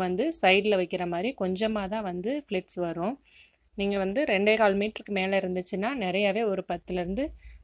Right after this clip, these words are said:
பன்னெண்டுக்குள்ள நிறையாவே வைக்கலாம். இப்ப துணியை இந்த மாதிரி நாலா மடிச்சு போட்டுக்கலாம். பாருங்க, கரை பக்கம் வந்து நம்மளுக்கு ஆப்போசிட்ல இருக்கிற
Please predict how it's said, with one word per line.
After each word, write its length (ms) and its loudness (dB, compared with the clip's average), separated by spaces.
பன்னெண்டுக்குள்ள 560 0
நிறையாவே 480 2
வைக்கலாம். 460 -2
இப்ப 240 -2
துணியை 320 2
இந்த 160 -2
மாதிரி 160 -2
நாலா 200 0
மடிச்சு 240 -8
போட்டுக்கலாம். 560 -4
பாருங்க, 280 -2
கரை 260 6
பக்கம் 260 2
வந்து 180 0
நம்மளுக்கு 380 -2
ஆப்போசிட்ல 560 -2
இருக்கிற 220 -6